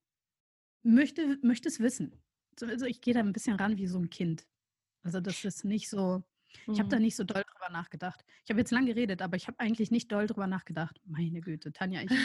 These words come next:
Speaker 1: denk über gar
Speaker 2: <laughs>
Speaker 1: nichts nach.
Speaker 2: Nee, aber ich, ich meine, ich kenne zum Beispiel, wenn ich mit Bekannten oder mit Eltern von irgendwie, von, von, von den Freunden von meinen Kindern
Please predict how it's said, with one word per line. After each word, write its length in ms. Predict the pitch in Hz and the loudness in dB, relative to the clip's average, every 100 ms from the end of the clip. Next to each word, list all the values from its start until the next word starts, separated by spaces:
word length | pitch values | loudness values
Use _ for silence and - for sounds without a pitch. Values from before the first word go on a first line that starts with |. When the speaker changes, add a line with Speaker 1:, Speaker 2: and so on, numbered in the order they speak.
| 220 | 2
Speaker 1:
denk 220 | 269 277 | 2 2
über 180 | 302 277 | 2 0
gar 240 | 277 247 | 0 2
Speaker 2:
<laughs> 20 | |
Speaker 1:
nichts 280 | 277 269 - | 2 0 -4
nach. 420 | - 320 392 - - - - - - 427 453 427 - _ - - - - | 0 2 2 0 -6 -4 -4 -6 -4 0 0 -2 -8 _ -6 -4 -2 4
Speaker 2:
Nee, 180 | 285 247 | 4 4
aber 120 | 277 - | 0 -6
ich, 200 | 254 - | -12 -2
ich 60 | 247 | 2
meine, 160 | 233 | 2
ich 80 | 233 | 2
kenne 200 | - 277 | -2 -2
zum 140 | 269 254 | 0 -2
Beispiel, 240 | 233 226 | -2 -2
wenn 140 | 240 | 0
ich 100 | 233 | 2
mit 200 | 240 208 | 2 2
Bekannten 440 | - 220 196 262 254 | 0 -2 0 0 0
oder 120 | 220 | 2
mit 220 | 214 - | 2 2
Eltern 300 | 190 233 240 | -2 -2 -2
von 200 | 214 220 | 0 0
irgendwie, 720 | 202 208 202 185 196 190 190 190 | 2 4 4 4 2 0 0 -4
von, 280 | - 196 | -4 -6
von, 180 | - 202 | -4 -6
von 200 | 185 185 | -4 -2
den 220 | 196 190 | -2 -4
Freunden 480 | 185 - - 190 208 | -6 -10 -4 -4 -4
von 100 | 202 | -2
meinen 180 | 196 196 | 0 0
Kindern 440 | - 226 247 220 | 2 4 4 2